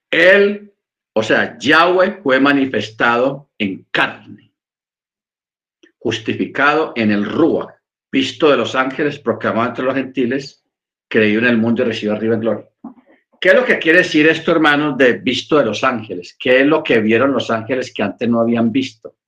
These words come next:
Hmm. Buena la pregunta. ¿Qué es lo que vieron los ángeles que antes no habían visto? Yo, cuando tuvimos el estudio de los ángeles, ustedes recordarán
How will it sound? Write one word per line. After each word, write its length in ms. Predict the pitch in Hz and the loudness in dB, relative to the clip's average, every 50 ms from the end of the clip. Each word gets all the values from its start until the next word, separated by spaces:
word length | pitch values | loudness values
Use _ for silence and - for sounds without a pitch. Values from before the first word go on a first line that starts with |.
| _ - | _ -6
Hmm. 300 | 147 139 113 104 85 73 - _ _ _ _ _ _ _ _ _ _ _ _ _ _ _ _ _ _ - | -2 -2 0 0 -2 -4 -10 _ _ _ _ _ _ _ _ _ _ _ _ _ _ _ _ _ _ -6
Buena 200 | - 95 98 107 | -4 -2 0 0
la 100 | 110 107 | 0 -2
pregunta. 500 | - 101 90 107 127 117 - - - - _ _ _ _ _ _ _ _ _ _ _ _ - | -2 -2 -4 -2 -2 -4 -6 -8 -18 -20 _ _ _ _ _ _ _ _ _ _ _ _ -6
¿Qué 300 | - 135 131 143 160 170 | -2 0 2 4 4 2
es 100 | 170 165 | 2 2
lo 180 | 170 170 170 | 0 -2 -2
que 180 | - 143 117 104 | 0 -2 -2 0
vieron 400 | 104 110 117 120 123 143 147 143 | 2 2 2 2 2 2 2 2
los 200 | 139 135 - - | 0 0 0 -2
ángeles 500 | 127 120 120 - 143 135 131 117 107 - | -2 -2 -2 -2 -2 -2 -2 -2 -6 -6
que 120 | - 110 | -4 -2
antes 320 | 101 117 113 - - 120 113 | -2 -2 -4 -4 -4 -2 0
no 140 | 113 113 | 0 0
habían 340 | 113 110 113 113 113 110 107 | -2 0 0 -2 -2 0 0
visto? 380 | 110 - 110 110 - _ _ _ _ _ _ _ _ _ _ _ _ _ _ _ _ _ _ _ _ _ _ _ _ _ _ _ _ _ _ _ _ _ _ _ _ _ _ _ _ _ _ _ _ _ _ _ _ _ _ _ _ _ _ _ - | 0 0 0 -2 -8 _ _ _ _ _ _ _ _ _ _ _ _ _ _ _ _ _ _ _ _ _ _ _ _ _ _ _ _ _ _ _ _ _ _ _ _ _ _ _ _ _ _ _ _ _ _ _ _ _ _ _ _ _ _ _ -4
Yo, 580 | - - - 190 202 277 - - - _ _ _ _ _ _ _ _ _ _ _ _ _ _ _ _ | 0 2 2 4 2 0 0 -4 -16 _ _ _ _ _ _ _ _ _ _ _ _ _ _ _ _
cuando 300 | - 135 123 117 117 - | -4 -4 -2 -2 -4 -2
tuvimos 400 | - 139 135 139 147 180 185 175 | 0 2 2 4 4 4 2 2
el 80 | 156 | 2
estudio 440 | 135 - - - 143 127 131 151 165 | 0 -4 -4 -2 -2 0 4 4 4
de 60 | 160 | 4
los 200 | 139 110 - - | 2 -2 -2 -2
ángeles, 440 | 120 117 107 107 - 147 143 123 - | -2 -2 -2 -2 0 0 0 0 -2
ustedes 200 | - - 107 - | -2 -2 -2 -2
recordarán 800 | - - - - 110 101 - - - 92 90 95 98 120 - _ | -2 -4 -4 -4 -4 -4 -2 -4 -2 -2 -2 -2 -2 -4 -6 _